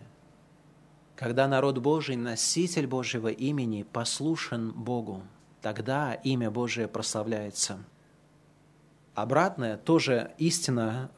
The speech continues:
э, что когда народ Божий, который называет себя именем Божиим,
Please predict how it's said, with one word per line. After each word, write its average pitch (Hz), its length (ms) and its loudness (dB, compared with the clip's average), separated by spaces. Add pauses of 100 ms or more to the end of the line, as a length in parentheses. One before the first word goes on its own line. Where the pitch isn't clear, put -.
э, 117 320 -6
что 120 300 2
когда 123 480 4
народ 131 400 6
Божий, 127 400 4
который 123 400 2
называет 127 540 2
себя - 220 2
именем 143 480 4
Божиим, 113 460 -2